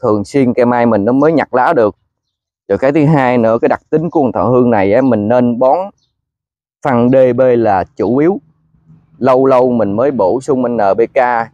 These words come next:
cho nó có hàm lượng kali để nó đủ chắc. Tại vì phân D B nó không,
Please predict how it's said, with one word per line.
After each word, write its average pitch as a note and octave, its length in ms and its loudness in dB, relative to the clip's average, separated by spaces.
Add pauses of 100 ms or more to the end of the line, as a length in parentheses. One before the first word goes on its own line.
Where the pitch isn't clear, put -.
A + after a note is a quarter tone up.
cho B2 100 0
nó B2 100 -2
có D#3+ 160 -2
hàm G#2 220 -4
lượng G2 200 -2
kali B2+ 340 2
để A#2+ 120 2
nó B2 60 0
đủ A2+ 220 0
chắc. F#3 140 0 (600)
Tại G#2+ 340 0
vì G#2 360 2
phân C3 260 0
D C3 40 2 (200)
B B2 40 -2 (160)
nó D3 80 -2
không, C#3+ 240 -2